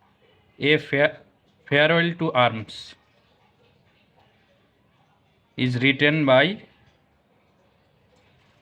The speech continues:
Ernest Hemingway। The children were arguing amongst themselves।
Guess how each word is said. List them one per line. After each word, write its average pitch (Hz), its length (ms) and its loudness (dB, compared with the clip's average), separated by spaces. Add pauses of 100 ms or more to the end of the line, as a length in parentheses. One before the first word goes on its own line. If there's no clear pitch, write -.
(1400)
Ernest 139 540 -2
Hemingway। 117 560 -4 (1040)
The 123 140 0
children 151 540 2
were 135 480 0 (1200)
arguing 151 560 -2 (840)
amongst 147 960 -2 (2750)
themselves। 127 960 -2